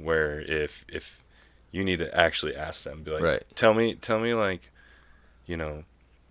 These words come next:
Speaker 1: what type of, what, what time of day you like to drink? Tell me how bloated you feel like <laughs> feeling.
Speaker 2: <laughs>
Speaker 1: Tell me what kind of fruits you like.
Speaker 2: Sure.
Speaker 1: And tell me if you like things that are spicy or bitter."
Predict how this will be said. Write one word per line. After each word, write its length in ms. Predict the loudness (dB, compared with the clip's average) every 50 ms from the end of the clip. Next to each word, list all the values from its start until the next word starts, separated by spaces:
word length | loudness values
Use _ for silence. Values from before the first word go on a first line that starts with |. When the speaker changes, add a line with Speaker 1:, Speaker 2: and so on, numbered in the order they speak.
| -20 -20 -20 -14 -14 -14 -14 -12 -4
Speaker 1:
what 260 | 4 6 6 6 6
type 220 | 6 4 4 4
of, 140 | 4 -2 -4 -6 -18 -20 -20 -18 -14
what, 280 | -6 0 0 0 0 0 -8 -20 -18 -4
what 200 | 2 4 4 4 4
time 280 | 4 6 6 6 6
of 80 | 6 4
day 160 | 4 4 4
you 140 | 4 4 2
like 120 | 0 0 -2
to 100 | -6 -4
drink? 340 | -2 -2 -2 -2 -4 -8 -16 -20 -20 -20 -20 -20 -20 -20 -20 _ -2
Tell 260 | 2 4 4 6 4 4
me 500 | 4 2 2 2 2 0 0 -2 -6 -12 _ _ _ _ _ _ _ _ -20 _ _ _ -4
how 160 | 2 2 2
bloated 520 | 2 2 2 4 4 4 4 2 0 -2 -4
you 80 | -6 -6
feel 200 | -4 -2 0 2
like 140 | 2 2 2
<laughs> 120 | 2 2
feeling. 300 | 4 4 6 6 6 8
Speaker 2:
<laughs> 760 | 8 8 10 12 12 10 10 8 6 6 6 6 6 4 8
Speaker 1:
Tell 180 | 12 12 12 12
me 280 | 12 8 8 8 6 4
what 320 | 2 0 2 4 4 4
kind 180 | 4 2 2 2
of 80 | 2
fruits 420 | -2 0 0 0 0 0 -2 -4 -2
you 140 | 0 0 2
like. 320 | 2 2 2 0 -2 -8 -10
Speaker 2:
Sure. 360 | -2 2 4 4 4 4 0 -4 -4
Speaker 1:
And 280 | 2 4 4 4 4 2
tell 240 | 2 4 6 6 6
me 540 | 6 4 4 4 4 2 2 0 0 -4 -6 _ _ -2
if 200 | -2 -2 0 0
you 120 | 0 4
like 260 | 6 6 6 6 4
things 400 | 0 -4 -2 0 0 0 0 2
that 140 | 4 6 6
are 140 | 6 6 4
spicy 460 | 2 0 -2 -2 -4 -4 -4 -4 -2 -2
or 80 | -2 -2
bitter." 400 | 0 0 0 0 0 -4 -6